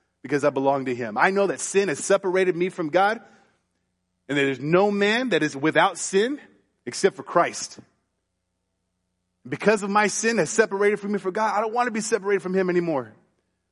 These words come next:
I know that God sent his son who knew no sin to become sin on my behalf.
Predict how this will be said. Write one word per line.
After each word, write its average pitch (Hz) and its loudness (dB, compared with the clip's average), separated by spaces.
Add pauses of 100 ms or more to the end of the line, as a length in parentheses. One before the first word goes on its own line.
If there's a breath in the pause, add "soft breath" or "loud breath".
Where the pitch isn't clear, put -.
(340)
I 185 4
know 220 2
that 190 2
God 208 4
sent 208 0
his 190 -2
son 214 2
who 180 0
knew 202 2
no 208 0
sin 190 -2
to 170 0
become 202 0
sin 226 -2
on 185 2
my 190 4
behalf. 170 -2